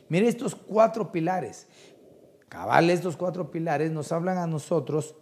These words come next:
¿verdad? De los, de los cuatro seres vivientes, ¿verdad? Precisamente la unidad de la fe, el pleno conocimiento del Hijo de Dios,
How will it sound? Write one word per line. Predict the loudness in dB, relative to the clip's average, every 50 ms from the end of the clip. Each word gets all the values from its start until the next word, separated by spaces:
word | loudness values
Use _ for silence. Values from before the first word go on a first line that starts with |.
| -12
¿verdad? | -10 -6 -2 -2 -2 -2 -4 -10 -20 -20 -20 _ _ _ -4
De | 2 4 4 4 4
los, | 4 2 0 0 -4 -8 -18 -20 -20 -10 -2
de | 0 2
los | 2 2 2 0
cuatro | 2 2 2 2 2 -2 -4
seres | -2 -2 -2 -2 -2 -4
vivientes, | -4 -6 -4 -4 -4 -4 -4 -8 -10 -12
¿verdad? | -12 -12 -14 -14 -14 -14 -16 -16 _ -20
Precisamente | -18 -18 -16 -10 -8 -6 -4 -4 -4 -2 -2 -2 -2 -4 -4 -6 -8
la | -8 -6 -6
unidad | -6 -6 -6 -4 -4 -4
de | -4 -4
la | -6 -8
fe, | -8 -4 -2 -2 0 0
el | -2 -4
pleno | -6 -6 -4 -4 -4 -6 -6 -8
conocimiento | -8 -10 -10 -10 -10 -8 -8 -8 -8 -8 -8
del | -8 -8
Hijo | -8 -8 -8
de | -8 -6
Dios, | -4 -2 -2 -2 -4